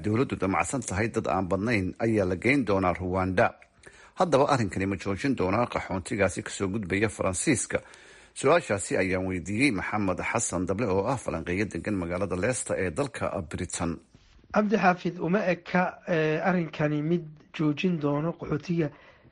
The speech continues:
Speaker 2: ka soo gudbayo dhanka Faransiiska, sababtoo ah dadkan soo qaxayay qaxootiga ah waxaa ka go'an laba mid, ama inay guuleystaan oy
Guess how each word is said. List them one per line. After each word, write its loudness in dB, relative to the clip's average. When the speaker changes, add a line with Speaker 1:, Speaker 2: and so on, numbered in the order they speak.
Speaker 2:
ka 2
soo -2
gudbayo 0
dhanka -2
Faransiiska, -4
sababtoo 0
ah 0
dadkan -2
soo 2
qaxayay 0
qaxootiga -4
ah -2
waxaa -2
ka -2
go'an -2
laba 2
mid, -2
ama 0
inay 4
guuleystaan 0
oy -6